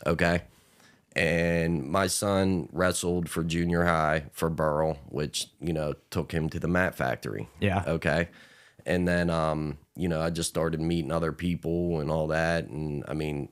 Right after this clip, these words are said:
Speaker 1: not only are these fighters that are coming out of there great fighters, they are amazing friends as well. You know?
Speaker 2: Put it perfectly.
Speaker 1: Yep.
Speaker 2: Yep.
Speaker 1: And, you know, I love seeing people follow their dream,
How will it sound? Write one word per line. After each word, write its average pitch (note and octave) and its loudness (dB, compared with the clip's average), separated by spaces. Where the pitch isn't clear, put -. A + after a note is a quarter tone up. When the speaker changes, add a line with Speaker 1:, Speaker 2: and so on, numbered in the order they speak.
Speaker 1:
not G#2 4
only A2+ 2
are E2+ -2
these E2+ -2
fighters F2 -2
that E2+ 0
are D#2+ -2
coming D#2+ -2
out E2+ 0
of D#2+ 0
there E2 0
great E2+ -2
fighters, E2 -2
they C#2 -4
are C2+ -4
amazing C#2 -4
friends A1 -8
as G1+ -10
well. G#1 -14
You F2 2
know? E2 0
Speaker 2:
Put A#2+ 6
it A2 2
perfectly. F#2+ 0
Speaker 1:
Yep. F#2+ 0
Speaker 2:
Yep. G2+ 2
Speaker 1:
And, F#2 2
you G2 0
know, F2+ 2
I F#2+ 2
love F#2+ 0
seeing F#2+ 0
people F2 -2
follow F2 2
their F#2 -2
dream, F#2+ -2